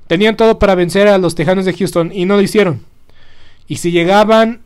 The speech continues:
con esa victoria sobre los Tejanos de Houston, posiblemente ya tenían el boleto asegurado. Ya los acereros no se iban a pelear nada.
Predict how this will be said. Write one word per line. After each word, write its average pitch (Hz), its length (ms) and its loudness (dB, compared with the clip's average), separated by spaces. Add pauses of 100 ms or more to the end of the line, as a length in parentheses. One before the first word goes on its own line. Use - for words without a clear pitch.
(720)
con 165 180 -2
esa 180 220 0
victoria 185 420 0
sobre 156 220 -4
los 147 140 -4
Tejanos 180 300 -2
de 170 80 -4
Houston, 202 340 -4 (440)
posiblemente 247 580 0
ya 247 100 0
tenían 240 260 -2
el 226 60 -2
boleto 220 240 -2
asegurado. 196 460 0 (960)
Ya 180 120 0
los 202 180 0
acereros 190 420 0
no 180 100 -4
se 175 100 -4
iban 170 140 4
a 156 80 -2
pelear 160 300 0
nada. 156 320 -2